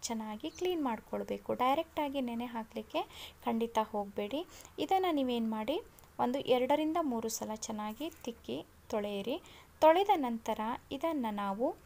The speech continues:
ನೀ-, ಇದರ ಒಳಗಡೆ ಇರುವಂತಹ ನೀರನ್ನೆಲ್ಲವೂ ಕೂಡ ಚೆನ್ನಾಗಿ ಬಸಿಬೇಕು. ಬಸಿದು ಒಂದು ಪಾತ್ರೆಯಲ್ಲಿ ಹಾಕಿ, ಈ ಒಂದು ಪಾತ್ರೆಗೆ, ಕಾಳಿರುವಂತಹ ಪಾತ್ರೆಗೆ ಮುಳುಗುವಷ್ಟು ಮತ್ತು ಅದಕ್ಕಿಂತ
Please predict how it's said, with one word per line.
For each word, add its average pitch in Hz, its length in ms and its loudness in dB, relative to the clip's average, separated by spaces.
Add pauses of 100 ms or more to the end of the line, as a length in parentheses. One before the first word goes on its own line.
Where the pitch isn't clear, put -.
(520)
ನೀ-, 285 320 2
ಇದರ 294 180 0
ಒಳಗಡೆ 262 340 8
ಇರುವಂತಹ 220 720 0
ನೀರನ್ನೆಲ್ಲವೂ 226 760 -2
ಕೂಡ 214 220 -6 (240)
ಚೆನ್ನಾಗಿ 220 380 -2
ಬಸಿಬೇಕು. 226 720 -2
ಬಸಿದು 294 380 0
ಒಂದು 233 240 -2
ಪಾತ್ರೆಯಲ್ಲಿ 214 600 -6 (420)
ಹಾಕಿ, 214 420 2 (440)
ಈ 311 140 4
ಒಂದು 311 440 2 (160)
ಪಾತ್ರೆಗೆ, 208 680 0 (400)
ಕಾಳಿರುವಂತಹ 269 760 4 (140)
ಪಾತ್ರೆಗೆ 220 540 -4 (680)
ಮುಳುಗುವಷ್ಟು 320 720 4
ಮತ್ತು 302 300 0
ಅದಕ್ಕಿಂತ 269 500 0